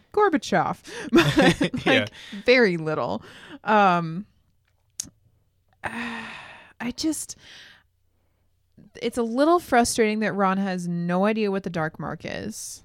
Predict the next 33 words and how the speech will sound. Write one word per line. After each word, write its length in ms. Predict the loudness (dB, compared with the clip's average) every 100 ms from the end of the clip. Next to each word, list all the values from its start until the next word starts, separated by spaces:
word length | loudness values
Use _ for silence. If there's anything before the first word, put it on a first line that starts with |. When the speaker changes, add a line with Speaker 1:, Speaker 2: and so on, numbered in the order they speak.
| -4
Speaker 2:
Yeah. 300 | 0 2 0 _ _ _ _
It's 180 | -6 -4
like 140 | -4 -2
not 160 | -2 0
knowing 240 | 0 2
what 120 | 0
a 40 | -2
swastika 840 | -6 -6 -4 -4 -4 -8 -12 -12 -16 -14
is. 140 | -14 -10
Speaker 1:
But 140 | -8
it's 200 | -8 -8
a 60 | -10
little 520 | -10 -10 -8 -6 -4
more 600 | -4 -2 -2 0 0 -2
frustrating 840 | -6 -8 -8 -6 -6 -4 -6 -10 -16 _ _ _
that 100 | -2
I 180 | -2 -2 _ _ -6
think 220 | -6 -4
Ron's 380 | -2 0 0 -2
not 180 | -4 -4
alone. 480 | -6 -12 -16 -20 -20 _ _
I 100 | -6
think 240 | -2 0 0
Speaker 2:
Hmm. 160 | 2
Speaker 1:
this 260 | 2 2 0
is 140 | -4
systemic, 1120 | -4 -6 -6 -8 -8 -8 -8 -10 -16 -20 -20 _ _ _ _
where 480 | -4 0 0 0 -4 -12 _ _ _ _ _ _ _ _ _ _
the 100 | -2
same 400 | 0 0 0 2
way 300 | 2 2 0
that 300 | -2 -4 -2
this 440 | -2 -2 -2 -8